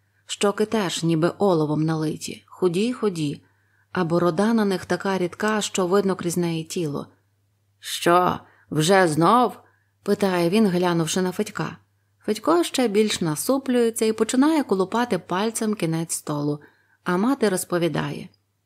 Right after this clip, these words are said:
«Правда то?» питає батько у Федька. Федько мовчить. «Кому ж я говорю? Правда те, що мати каже?»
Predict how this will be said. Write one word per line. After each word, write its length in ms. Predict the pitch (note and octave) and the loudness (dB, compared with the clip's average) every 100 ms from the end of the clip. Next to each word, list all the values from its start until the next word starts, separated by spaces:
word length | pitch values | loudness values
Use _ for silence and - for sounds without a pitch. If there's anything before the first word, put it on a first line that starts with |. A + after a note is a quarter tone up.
| _ _ | _ _
«Правда 480 | - D3 A#3+ B3 B3+ | -2 4 4 4 0
то?» 320 | B3 F3 A#2 - _ _ _ | 2 0 -2 -8 _ _ _
питає 380 | G3 F#3+ E3+ D#3+ | -4 0 0 0
батько 380 | D3+ D3 - D3+ | -2 -6 -4 -4
у 40 | |
Федька. 420 | D3 - D#3 - - _ _ _ _ | -4 -8 -8 -12 -16 _ _ _ _
Федько 460 | - D3+ - D#3 | -4 -4 -2 -2
мовчить. 640 | D#3 A3 - F#3+ E3+ - _ _ _ _ | 0 -2 -2 -4 -4 -8 _ _ _ _
«Кому 280 | F3 C4+ D#4+ | 6 8 8
ж 100 | A#3+ | 6
я 80 | A3 | 4
говорю? 520 | G#3 F#3 E3 B2 F2+ - _ | 4 4 4 4 -2 -8 _
Правда 400 | - - C#4+ C#4+ | 0 4 6 4
те, 180 | C#4+ B3 | 4 2
що 200 | A3 B3 | 2 2
мати 300 | A#3+ G3 E3+ | 4 4 2
каже?» 440 | D#3+ C3 D#2+ - | 0 -2 -4 -8